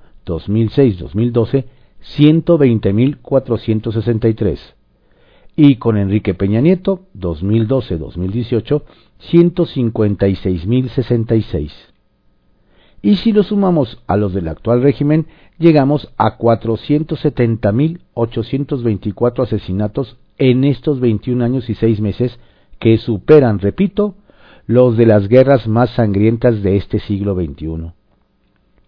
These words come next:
Esta es la realidad hoy en un México en el que la inseguridad y la violencia se han disparado como nunca, ante lo que el presidente López Obrador no puede seguir con el discurso de los abrazos y no balazos,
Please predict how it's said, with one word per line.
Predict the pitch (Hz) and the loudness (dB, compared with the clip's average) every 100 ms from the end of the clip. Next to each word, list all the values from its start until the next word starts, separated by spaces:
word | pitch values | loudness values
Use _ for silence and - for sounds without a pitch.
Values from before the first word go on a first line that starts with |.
| _ | _
Esta | 175 190 - 233 - _ - | 0 0 -4 -8 -10 _ -2
es | 127 135 | 2 4
la | 135 | 4
realidad | 123 107 92 113 113 - | 4 2 2 0 0 -4
hoy | 110 117 120 | -2 -2 -2
en | 101 98 | -4 -2
un | 110 | -2
México | 143 165 180 113 92 - - - | 0 0 -2 -4 -6 -8 -20 -6
en | 120 120 | 0 2
el | 120 117 | 0 0
que | 117 | 2
la | 110 | 2
inseguridad | 107 101 107 98 101 113 | 0 -2 -4 -2 2 2
y | 107 | 2
la | 98 | 0
violencia | 98 117 143 160 160 - - - | 0 -2 0 2 2 0 -20 -8
se | - | 2
han | 151 175 | 4 4
disparado | 196 180 202 196 202 190 | 0 -2 0 2 2 0
como | 180 165 | 0 0
nunca, | 117 92 78 73 - _ _ _ _ _ _ | 0 -2 -8 -12 -14 _ _ _ _ _ _
ante | - 117 113 117 | 0 2 2 0
lo | 107 104 | 0 0
que | - 110 - | 0 0 2
el | 107 98 | 0 2
presidente | 104 95 95 92 90 92 | -2 -2 -2 -2 -2 -4
López | 92 90 104 | -6 -6 -4
Obrador | 120 147 202 214 - _ - | 0 0 0 -2 -10 _ -4
no | 120 143 160 | 0 2 0
puede | - 147 147 | 2 4 4
seguir | 139 131 131 127 | 2 2 0 -2
con | 139 | -2
el | 123 | -2
discurso | 113 107 - 123 143 | -2 -4 -6 -6 -2
de | 131 | -2
los | 110 101 98 | -2 -2 -4
abrazos | 82 110 113 120 117 | -2 0 -2 -4 -6
y | 104 | -6
no | 95 87 | -4 -4
balazos, | 85 104 107 123 117 | -4 -4 -2 -6 -8